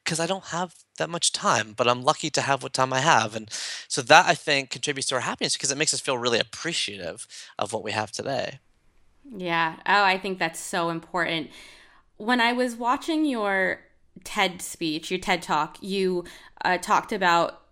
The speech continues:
Speaker 2: the influence that your parents have had on your life. And I wanna touch upon that because it, it resonated with me as, uh,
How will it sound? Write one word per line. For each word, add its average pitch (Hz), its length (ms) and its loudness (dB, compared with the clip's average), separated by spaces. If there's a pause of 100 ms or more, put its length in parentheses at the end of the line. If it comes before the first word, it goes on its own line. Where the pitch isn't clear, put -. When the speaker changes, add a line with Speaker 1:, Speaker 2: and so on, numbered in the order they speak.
Speaker 2:
the 185 220 -2
influence 170 520 -2
that - 160 -4
your 170 180 0
parents 170 400 0
have 165 100 -8
had 156 200 0
on 151 140 -2
your 151 140 -6
life. - 440 -8
And 180 100 0
I 180 80 2
wanna 208 200 0 (100)
touch 180 200 -4
upon 160 320 -4
that 151 220 -2
because 170 280 -4
it, 175 200 0 (260)
it 202 120 -2
resonated 254 500 4
with 190 160 -2
me 185 280 2
as, 160 300 -2 (100)
uh, - 200 0